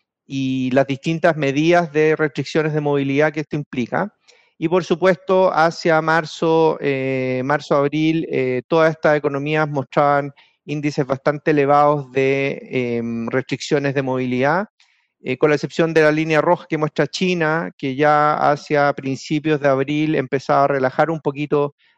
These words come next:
las restricciones que imponía el gobierno a la población. Cuando uno lo mira en el gráfico de la derecha, se ve un poquito más claramente que, eh, esta, este relajamiento en las restricciones, eh, que se van dando en Japón,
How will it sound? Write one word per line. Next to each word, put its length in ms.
las 180
restricciones 640
que 100
imponía 360
el 80
gobierno 720
a 300
la 100
población. 640
Cuando 240
uno 120
lo 140
mira 200
en 80
el 100
gráfico 460
de 80
la 120
derecha, 640
se 180
ve 60
un 100
poquito 320
más 260
claramente 680
que, 360
eh, 320
esta, 380
este 260
relajamiento 680
en 60
las 120
restricciones, 920
eh, 440
que 100
se 120
van 240
dando 380
en 60
Japón, 680